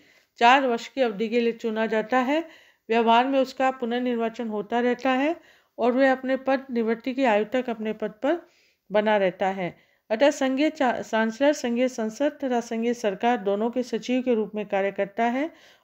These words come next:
और वह संघीय संसद के कार्यों का पूरा रिकॉर्ड रखता है, उनकी बैठकों में भाग लेता है और सरकार के कार्यों की रिपोर्ट करता है। वस्तुतः समस्त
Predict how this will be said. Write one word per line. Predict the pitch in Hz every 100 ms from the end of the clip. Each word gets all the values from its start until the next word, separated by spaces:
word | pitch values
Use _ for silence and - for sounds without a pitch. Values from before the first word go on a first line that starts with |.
| -
और | 233
वह | 247
संघीय | 247 277 302 320
संसद | 311 240 226 247
के | 240 254
कार्यों | 240 214 208
का | 233 311 - _ _ _ _
पूरा | 220
रिकॉर्ड | 220 202 214 226 269 262
रखता | 262 254 277
है, | 294
उनकी | 262 262
बैठकों | 214 214 214 233
में | 226 196
भाग | 180 190
लेता | 220 226 226
है | 240 254 311 - _ _ _
और | 254
सरकार | 254 226 226 220
के | 220
कार्यों | 220 214 202
की | 208 277
रिपोर्ट | 269 269 196 190
करता | 190 185 190
है। | 185 160
वस्तुतः | 185 196 269 269 269
समस्त | 262 240 240 302 - _